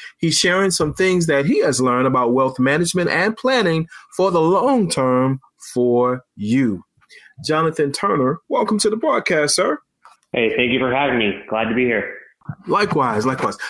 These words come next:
Speaker 1: Okay, so now what's the catalyst that made you write a book about financial planning and money management for millennials?
Speaker 2: Sure. So the catalyst really started with me being in the finance industry for,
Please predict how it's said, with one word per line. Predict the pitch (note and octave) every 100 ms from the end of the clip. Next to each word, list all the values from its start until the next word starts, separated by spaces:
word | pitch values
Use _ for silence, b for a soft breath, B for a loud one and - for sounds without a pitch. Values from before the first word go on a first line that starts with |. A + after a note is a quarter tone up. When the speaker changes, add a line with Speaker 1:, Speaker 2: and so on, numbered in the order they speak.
| B
Speaker 1:
Okay, | C4 G3
so | -
now | G#3+ G#3+
what's | B3 G4+ -
the | -
catalyst | - A3 A3+ F#3 C#3+ C#3
that | C#3+ C3+
made | D3 D#3
you | D3 B2+
write | C3+ F#3+
a | A#3+
book | D3+ C3+ E3+
about | D3 C3 B2+ A#2+ -
financial | B2+ B2+ C#3 D#3+ D3
planning | - G#3 G#3+ F3 D3 C#3 B B
and | D3 C#3
money | D3 D#3
management | C#3+ D3 C#3+ B2 C3
for | C3 C#3
millennials? | A#2+ A2+ C3+ D3 A#2 G2 F2+ - - - _ _ _ _ _ _ _ _ _ _ - F3+
Speaker 2:
Sure. | G#3+ D3 - -
So | D3+ D3 C#3+ C#3+ - D3
the | B2 -
catalyst | D3+ G#3 G3+ C#3 A#2+
really | A#2+ E3 F3 D3+ - -
started | C3 D3+ D3+ A#2
with | A#2+ B2 A#2 - -
me | C3 D3 B2 G#2
being | C#3 D#3 D3+ -
in | C3+ C#3
the | A#2+ -
finance | A#2 A#2+ A2+ A2+
industry | B2+ C3 C#3+ C#3+ C#3
for, | C3 A#2 A2